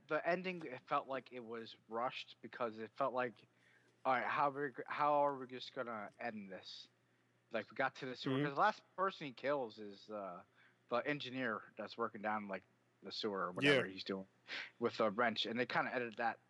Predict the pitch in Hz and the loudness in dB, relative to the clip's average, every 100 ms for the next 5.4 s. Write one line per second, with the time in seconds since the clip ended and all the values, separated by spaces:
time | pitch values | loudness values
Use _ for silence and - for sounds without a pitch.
0 | - 113 - - 101 - 101 95 - 98 | -8 -6 -6 -10 -12 -10 -12 -8 -6 -6
1 | 92 - 139 110 _ _ - - - 123 | -4 2 2 2 _ _ -20 -18 -8 -4
2 | 120 113 117 - 107 - 123 120 107 92 | -4 -4 -4 -2 -2 0 4 4 2 -2
3 | 92 98 - - - 165 175 175 151 147 | -6 -10 -12 -20 -2 4 6 6 4 0
4 | 175 - 214 185 180 160 147 147 143 147 | -6 -6 -8 2 4 4 2 -2 -2 2
5 | 156 151 143 | 4 4 2